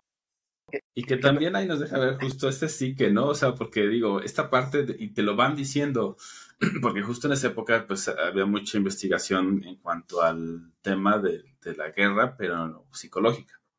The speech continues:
Speaker 2: ¿no? Entonces te dicen que por eso es que utilizan justamente la cabalgata de las Valquirias, ¿no? De, de, pues, los pone mal, ¿no? O sea, de, no es algo que tengan como, o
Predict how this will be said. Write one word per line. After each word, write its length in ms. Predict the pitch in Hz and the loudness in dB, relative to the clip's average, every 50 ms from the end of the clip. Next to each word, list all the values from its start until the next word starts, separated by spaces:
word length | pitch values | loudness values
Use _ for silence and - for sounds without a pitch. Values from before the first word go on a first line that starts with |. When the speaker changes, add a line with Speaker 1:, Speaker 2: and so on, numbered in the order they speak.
| _ _ _ _ _ _ _ _ _ _ _ _ _ - - - | _ _ _ _ _ _ _ _ _ _ _ _ _ -10 -8 -2
Speaker 2:
¿no? 120 | 92 101 | 0 2
Entonces 220 | 110 107 117 113 - | 2 4 2 2 2
te 60 | 113 | 2
dicen 300 | 107 - - 104 95 98 | 2 2 2 -2 -2 -2
que 120 | - - 92 | -6 -10 -10
por 200 | - - 101 131 | -4 0 2 2
eso 180 | 185 - - | 2 2 2
es 80 | 139 139 | 0 2
que 120 | - 113 | 2 0
utilizan 460 | 101 - 98 95 101 101 - 104 98 - | 0 0 2 2 2 2 2 -2 -2 -4
justamente 480 | 101 98 - 101 104 101 98 101 - | -6 -8 -4 -2 0 0 0 -2 -2
la 120 | 98 98 98 | -4 -4 -2
cabalgata 500 | - 92 85 87 92 92 92 - - 90 | -2 -4 -2 2 2 2 4 4 0 -2
de 100 | 87 - | -2 -4
las 160 | - - - | -8 -10 -12
Valquirias, 540 | - - _ _ 98 87 - - - - - | -18 -20 _ _ -6 -6 -6 -6 -8 -10 -6
¿no? 120 | 82 98 | 0 2
De, 180 | 98 90 139 - - - - - - - - - _ _ _ | 4 2 2 0 -8 -14 -16 -16 -16 -18 -20 -20 _ _ _
de, 340 | _ - 92 92 90 92 - _ | _ 0 0 0 0 -2 -8 _
pues, 280 | - 87 82 - - 90 | -14 -14 -12 -12 -6 0
los 220 | 92 92 92 - | 0 0 0 0
pone 640 | - - 101 101 107 107 107 107 101 98 92 - _ _ _ _ _ _ _ _ | -4 -2 -2 0 2 2 2 0 0 -2 -6 -8 _ _ _ _ _ _ _ _
mal, 440 | 95 98 110 139 160 156 123 101 101 | -6 -2 0 2 2 0 0 -2 -2
¿no? 240 | 104 113 131 139 127 | -4 -4 -4 -6 -6
O 40 | 107 | -8
sea, 220 | - - 95 90 | -6 -6 -6 -4
de, 220 | 87 92 90 - | -4 -4 -6 -6
no 140 | - 90 107 107 | -4 -2 -2 -2
es 140 | 107 - | 0 2
algo 260 | 117 104 104 107 107 - | 2 2 2 2 0 -2
que 100 | - 92 | -6 -6
tengan 460 | - - 95 98 101 98 98 101 101 | -4 -4 0 2 2 2 2 0 -2
como, 360 | - 95 90 90 87 82 80 | -4 -6 -6 -6 -8 -10 -12
o 180 | 80 - - | -12 -14 -20